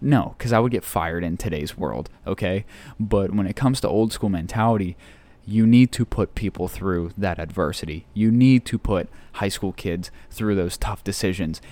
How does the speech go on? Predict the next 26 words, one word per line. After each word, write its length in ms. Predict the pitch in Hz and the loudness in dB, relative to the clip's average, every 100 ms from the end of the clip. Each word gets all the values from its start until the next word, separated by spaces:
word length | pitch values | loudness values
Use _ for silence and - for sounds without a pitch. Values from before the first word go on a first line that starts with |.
| - | -4
and 200 | 101 98 | 0 2
make 220 | 104 - | 2 0
them 160 | 95 | -4
fail 320 | 87 85 78 80 | -2 -2 -2 -4
in 80 | |
front 200 | 80 101 | -2 -2
of 60 | 90 | 0
their 140 | 87 | -2
teammates 520 | 80 101 87 71 69 - - - | -4 -4 -4 -4 -8 -14 -18 -12
and 260 | 98 98 95 | -6 -4 -4
expose 720 | - - - - 104 110 113 | -6 -6 -6 2 6 6 4
them 340 | 107 80 82 92 - - | 0 -4 -6 -10 -14 -18
as 200 | - 92 | -10 -10
human 420 | - 113 101 92 85 | -4 -2 0 0 -2
beings 580 | 98 101 87 78 - - - - | -2 -2 -4 -8 -14 -18 -18 -6
and 120 | 101 | -2
not 220 | 95 - | -2 -2
think 220 | - 98 | -4 -4
that 160 | 98 - | -4 -4
they're 120 | 98 | -4
some 280 | 95 98 90 | -4 -4 -4
high-level 600 | 90 101 95 98 98 87 | -6 -8 -4 -2 0 0
athlete, 500 | 76 85 - 82 - | -2 -6 -8 -10 -8
'cause 160 | - 110 | -8 -2
they're 180 | 113 98 | 0 0
not. 460 | 92 101 - - | -2 -4 -6 -12